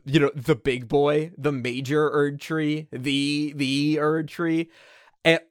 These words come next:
oh, dude, you get so fucking close to it. I'm just like, "Oh my god." It takes up, like, the whole fucking screen.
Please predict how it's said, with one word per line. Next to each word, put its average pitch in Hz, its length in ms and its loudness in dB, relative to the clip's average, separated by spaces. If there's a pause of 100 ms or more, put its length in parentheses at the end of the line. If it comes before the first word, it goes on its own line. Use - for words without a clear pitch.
oh, 156 320 0
dude, 127 480 -2 (240)
you 175 160 0
get 160 160 -4
so 170 180 2
fucking 160 320 -4
close 139 300 -6
to 156 100 0
it. 139 60 0
I'm 147 140 -2
just 160 160 -4
like, 151 200 0
"Oh 143 140 2
my 135 140 -2
god." 120 300 -6
It 151 140 -2
takes 214 320 2
up, 208 160 -2
like, 180 160 -2
the 196 240 2
whole 180 220 -2
fucking 165 400 -10
screen. 135 800 -8